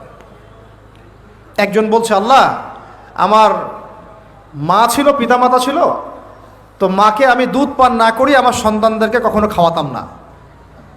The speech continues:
একদিন গিয়ে দেখি যে মা ঘুমিয়ে গেছে, আমার বাচ্চারা কান্নাকাটি করছে, তবু আমি আমার বাচ্চাকে কান্না অবস্থায় রেখেছি, মাকে খাওয়াই নাই, ওদেরকে খাওয়াই নাই, আগে মাকে খাওয়াইছে, তারপর ওদেরকে খাওয়াইছে।" আজকে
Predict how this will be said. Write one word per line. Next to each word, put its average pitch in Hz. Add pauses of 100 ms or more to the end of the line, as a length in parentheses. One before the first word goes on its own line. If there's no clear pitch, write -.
(140)
একদিন 190
গিয়ে 226
দেখি 226
যে 226
মা 202 (440)
ঘুমিয়ে 240
গেছে, 247
আমার 247
বাচ্চারা 233
কান্নাকাটি 214
করছে, 269 (720)
তবু 302
আমি 254
আমার 220
বাচ্চাকে 208
কান্না 220
অবস্থায় 240
রেখেছি, 226
মাকে 190
খাওয়াই 233
নাই, 302
ওদেরকে 226
খাওয়াই 151
নাই, 104 (440)
আগে 220
মাকে 240
খাওয়াইছে, 285
তারপর 208
ওদেরকে 139
খাওয়াইছে।" 101 (1400)
আজকে 208